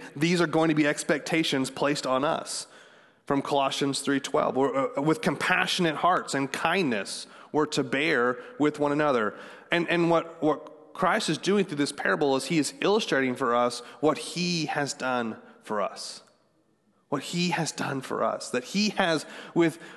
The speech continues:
with compassionate hearts and, and deep patience and humility and gentleness, as we'll see in our passage, he has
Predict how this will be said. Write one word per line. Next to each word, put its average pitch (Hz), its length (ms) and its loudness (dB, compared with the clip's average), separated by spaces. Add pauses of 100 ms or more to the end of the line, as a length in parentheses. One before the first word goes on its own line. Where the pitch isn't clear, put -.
(140)
with 156 260 0
compassionate 185 880 0
hearts 139 400 0
and, 156 200 0 (100)
and 139 320 -2
deep 190 400 -2 (400)
patience - 880 -2 (720)
and 120 140 -8
humility 156 800 0 (240)
and 143 220 0
gentleness, 156 680 0
as 123 140 0
we'll 131 160 2
see 139 240 -2
in 131 60 -2
our 131 120 -2
passage, 120 420 -4
he 160 440 -4
has 135 360 0